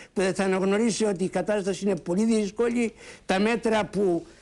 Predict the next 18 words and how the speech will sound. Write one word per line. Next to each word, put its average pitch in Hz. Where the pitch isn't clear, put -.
πρέπει 220
να 214
ληφθούν 208
αναμφισβήτητα 202
είναι 196
σκληρά, 208
αλλά 175
πρέπει 202
να 208
είναι 190
και 180
δίκαια 180
και 220
όχι 185
μόνο 190
σε -
βάρος 190
κάποιων 240